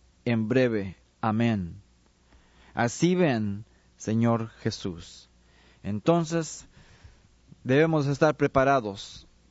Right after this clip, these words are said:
para Cristo, porque puede venir en cualquier momento.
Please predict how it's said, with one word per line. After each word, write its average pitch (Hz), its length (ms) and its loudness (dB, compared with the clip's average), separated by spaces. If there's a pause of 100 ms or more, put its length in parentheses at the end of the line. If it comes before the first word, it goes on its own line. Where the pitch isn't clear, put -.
(440)
para 113 220 0
Cristo, 110 500 -4 (1300)
porque 117 240 0
puede 143 220 6
venir 131 260 4
en 123 80 2
cualquier 117 360 0
momento. 104 520 -2